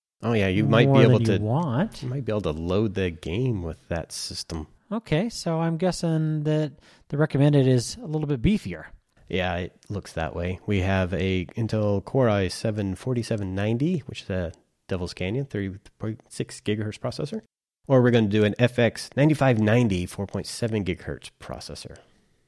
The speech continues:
Speaker 1: Eight gigs of ram, obviously, thirty gigs of hard drive space just to store the game.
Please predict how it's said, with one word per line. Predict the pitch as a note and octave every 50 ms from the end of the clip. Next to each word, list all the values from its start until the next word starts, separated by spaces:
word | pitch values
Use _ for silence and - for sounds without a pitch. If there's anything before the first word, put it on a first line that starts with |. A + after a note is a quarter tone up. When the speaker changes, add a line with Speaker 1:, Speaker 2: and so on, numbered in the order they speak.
| _ _ _
Speaker 1:
Eight | - A2+ G#2+
gigs | A2+ A2 G2+
of | G#2+ F#2+
ram, | G2+ G2+ G2+ G2+ G2
obviously, | F#2 F#2+ F#2+ G2 F#2 - - G2 F#2
thirty | - - G#2 G2+ F#2+ G2
gigs | F2+ G2 F#2 E2+ F#2+
of | F2 -
hard | A2 A2+ G#2+
drive | G#2+ G#2+ G#2 G2
space | - - G2 F#2+ F#2+ F#2+ - -
just | _ - - - -
to | - -
store | - - F2 E2 D#2+
the | D2+ D#2
game. | - - C#3 D3 D3 D3 D3 C#3+